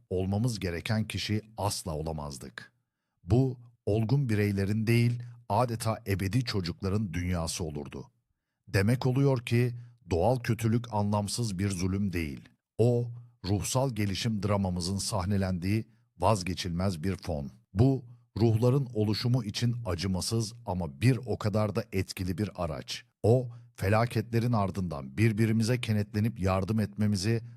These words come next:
hastalara şifa aramamızı, yeni ilaçlar bulmamızı ve tüm zorluklara karşı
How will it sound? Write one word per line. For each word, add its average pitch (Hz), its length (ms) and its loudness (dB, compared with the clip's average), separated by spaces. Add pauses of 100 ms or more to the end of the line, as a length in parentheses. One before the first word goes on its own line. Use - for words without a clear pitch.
(120)
hastalara 107 560 0
şifa 113 400 0
aramamızı, 110 640 0 (240)
yeni 95 240 2
ilaçlar 107 680 0
bulmamızı 110 640 2 (180)
ve 76 100 -10
tüm 131 300 2
zorluklara 101 640 0
karşı 107 480 -2